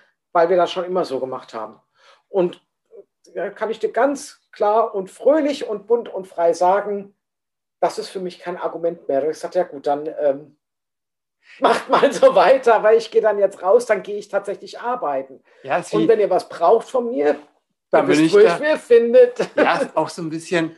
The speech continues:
Speaker 2: komisch, ne? Ist wie immer, immer wieder gegen die Wand laufen und merken, dass trotzdem keine Tür, ne? Also wieder das nächste Meeting machen unter denselben Voraussetzungen und sich erhoffen, dass sich irgendwas verändert.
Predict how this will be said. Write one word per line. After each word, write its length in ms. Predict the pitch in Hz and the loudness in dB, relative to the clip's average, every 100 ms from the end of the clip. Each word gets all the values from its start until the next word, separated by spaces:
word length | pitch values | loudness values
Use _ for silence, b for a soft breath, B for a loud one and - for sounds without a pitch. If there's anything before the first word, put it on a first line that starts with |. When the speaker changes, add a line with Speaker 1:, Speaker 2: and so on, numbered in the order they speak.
| _ | _
Speaker 2:
komisch, 400 | - 180 202 190 | 0 0 2 -2
ne? 120 | 147 156 | 0 -2
Ist 160 | 160 | -2
wie 80 | 160 | -8
immer, 460 | 156 185 208 170 - | -4 0 2 0 -6
immer 260 | 180 196 180 | -4 0 0
wieder 180 | 180 165 | 0 2
gegen 220 | 160 160 | 2 0
die 160 | 135 120 | -4 -2
Wand 260 | 113 175 | -2 -2
laufen 260 | 208 214 214 | 0 0 0
und 160 | 165 135 | -4 -2
merken, 380 | 131 151 208 | -2 -2 -2
dass 200 | 160 156 | -4 -4
trotzdem 400 | - 214 220 349 | -2 -4 -2 -4
keine 380 | - 135 127 123 | -2 -6 -4 -8
Tür, 380 | - 139 123 120 | -8 -4 -2 0
ne? 300 | 135 180 208 | 0 2 2
Also 280 | 156 151 131 | 0 -2 -4
wieder 220 | 175 233 | -2 0
das 180 | 196 - | 0 -2
nächste 400 | 147 165 180 240 | -2 -2 -4 -8
Meeting 360 | 220 226 214 214 | -8 -8 -10 -6
machen 320 | 214 214 175 | -6 -4 -6
unter 240 | 156 165 | -4 -2
denselben 400 | 156 147 143 147 | -2 0 0 0
Voraussetzungen 640 | 143 147 156 175 208 196 160 | -2 0 0 0 -6 -4 -6
und 80 | |
sich 140 | 156 160 | -8 -4
erhoffen, 440 | 151 139 - 220 | -2 -2 -8 -6
dass 260 | 175 160 - _ _ | -6 -6 -10 _ _
sich 140 | 143 | -10
irgendwas 420 | 165 165 160 160 - | -2 -2 0 -2 -2
verändert. 500 | 143 135 214 156 | -4 -4 -4 -6